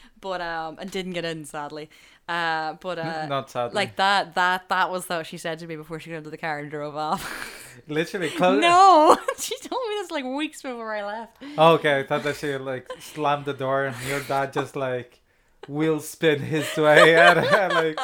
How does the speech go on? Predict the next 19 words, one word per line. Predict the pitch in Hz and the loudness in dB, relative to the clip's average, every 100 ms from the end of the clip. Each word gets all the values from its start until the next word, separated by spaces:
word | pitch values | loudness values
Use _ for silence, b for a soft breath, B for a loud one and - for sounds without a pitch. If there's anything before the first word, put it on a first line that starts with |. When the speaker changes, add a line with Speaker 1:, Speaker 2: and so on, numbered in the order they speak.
| 254 B B 311 | -8 B B -8
Speaker 1:
All | 208 214 214 | -2 0 0
the | |
way | 208 | -4
back | 202 202 196 | -4 -6 -8
to | 190 | -12
Donegal. | 185 180 180 180 - | -16 -14 -12 -14 -10
Speaker 2:
Yeah, | 160 160 143 | 2 4 4
sh-, | - | 0
uh, | 165 143 175 170 160 156 | -8 -6 -6 -6 -6 -10
Speaker 1:
Um, | - | -6
Speaker 2:
giving | 170 175 | -2 0
his | 160 156 | 0 -2
middle | 156 156 151 | 0 2 2
finger | - 151 151 | 0 0 0
to | - | -2
Croke | 151 170 151 135 | -2 0 0 2
Park | 147 143 147 - 302 | 4 4 4 -2 -4
as | 180 156 | -2 -2
well. | 170 160 151 | 0 0 -2